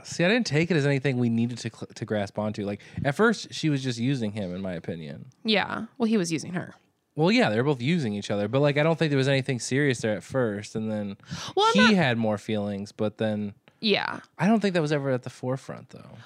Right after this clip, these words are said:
Speaker 2: Well, I don't care if it's, I'm not saying it's at the forefront, but I'm also just saying, like, I thought Doth-, Donald Sutherland's performance was not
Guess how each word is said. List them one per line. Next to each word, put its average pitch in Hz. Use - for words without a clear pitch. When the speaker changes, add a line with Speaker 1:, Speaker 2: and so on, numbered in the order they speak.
Speaker 2:
Well, 370
I 403
don't 403
care 269
if 247
it's, 254
I'm 277
not 330
saying 233
it's 214
at 190
the 190
forefront, 208
but 214
I'm 220
also 226
just 196
saying, 190
like, 185
I 196
thought 190
Doth-, 185
Donald 180
Sutherland's 180
performance 185
was 170
not 180